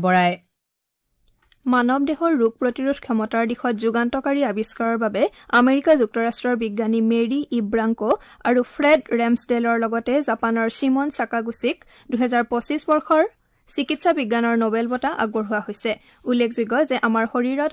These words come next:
Speaker 2: আক্ৰমণ কৰিবলৈ চেষ্টা কৰা সহস্ৰাধিক অণুজীৱৰ পৰা ৰোগ প্ৰতিৰোধ প্ৰণালীয়ে কেনেদৰে আমাক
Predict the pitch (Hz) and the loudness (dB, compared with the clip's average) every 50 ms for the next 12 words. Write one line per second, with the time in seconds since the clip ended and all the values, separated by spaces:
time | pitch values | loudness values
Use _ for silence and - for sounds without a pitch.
0 | 220 208 - 247 233 226 226 233 226 240 240 247 226 247 240 262 285 277 - 226 | -4 -4 -4 -2 -2 0 -2 -2 0 -2 -2 -2 -2 -2 -2 -2 -2 -4 -6 -8
1 | 220 - - 233 220 - 226 220 220 - 233 226 262 262 - - 294 285 285 311 | -6 -6 -6 -4 -2 -2 -2 -2 0 -2 -2 -4 -2 -4 -4 -2 -2 -2 -2 -4
2 | 302 - 226 220 220 220 220 226 208 226 220 220 - 226 196 208 285 - - - | -4 -2 -2 -2 0 -2 -2 -2 -2 -2 -2 -2 -2 0 0 0 0 -2 -6 -12
3 | - _ - 240 247 262 294 - - 277 254 240 247 240 240 240 - - 240 226 | -10 _ 0 2 2 2 2 0 0 -2 0 0 2 0 0 0 0 -2 0 0
4 | 233 240 240 247 269 277 277 240 220 220 220 226 226 233 233 226 220 214 220 | 2 0 0 0 0 -2 -2 -2 -2 -2 0 0 0 0 0 0 0 0 -2